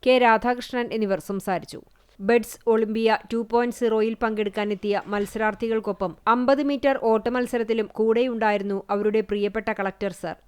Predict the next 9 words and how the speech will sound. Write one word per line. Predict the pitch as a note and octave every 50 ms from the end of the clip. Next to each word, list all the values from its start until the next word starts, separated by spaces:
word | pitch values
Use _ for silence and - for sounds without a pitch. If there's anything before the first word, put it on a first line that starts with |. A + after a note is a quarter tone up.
| _ - -
കുടുംബശ്രീയുടെ | C#4+ C#4 C#4 C#4 E4+ - - D#4+ D#4+ D#4 C4+ D4+ D4
സാമൂഹിക | D4 - C4 C4 A#3 A#3+ B3 C4 B3+ C4+ B3 B3+ B3+ -
ഇടപെടലിൽ | A#3 A3+ A#3 A3+ A#3+ A#3 A3+ A3 A3 G#3+ G#3+ - -
ഏറ്റവും | G#3 A3 G#3+ - C4 C#4 C#4+
ശക്തമായ | - C#4 B3+ - - B3 A#3 A3+ A3+ A3
പ്രവർത്തനങ്ങളിലൊന്നായ | G#3+ G#3+ G#3 G#3 G3+ G3+ - A3+ A3 A#3 A3+ A3+ A3 G#3+ G3+ G3 G3+ G3+ F#3+ F#3+ F#3+ F3+ - -
ബഡ്സ് | F#3 G3+ G#3 G#3 G3 - B3+
സ്ഥാപനങ്ങളിലെ | A#3+ - - C4 A#3 A#3 A3+ A#3 A#3 A3+ A3+ A3 A3 G#3+ G#3+
കുട്ടികൾക്ക് | G#3 G#3+ G3+ F3 A3 G#3+ G#3 G3+ F#3+ - G3